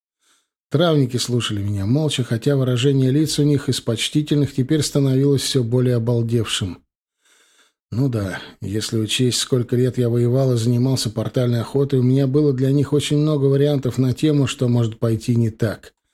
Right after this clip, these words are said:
Мирно собирая травы в максимально безопасных портальных локациях, ничего подобного и близко не узнаешь. Тем не менее, примерно через полчаса я все же остановился,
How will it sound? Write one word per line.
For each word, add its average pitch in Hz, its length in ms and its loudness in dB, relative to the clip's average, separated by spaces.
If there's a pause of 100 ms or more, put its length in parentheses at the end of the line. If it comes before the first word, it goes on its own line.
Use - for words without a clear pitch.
(540)
Мирно 180 300 2
собирая 156 440 0
травы 151 440 2
в 117 60 0
максимально 131 640 0
безопасных 123 680 -2
портальных 131 580 -2
локациях, 123 680 -2
ничего 127 380 0
подобного 135 580 0
и 127 80 2
близко 139 400 0
не 117 120 2
узнаешь. 104 680 -2 (800)
Тем 196 220 2
не 180 80 2
менее, 175 320 2
примерно 135 520 2
через 110 300 -4
полчаса 110 580 -4
я 139 160 2
все 113 260 -4
же 107 100 -2
остановился, 101 800 -4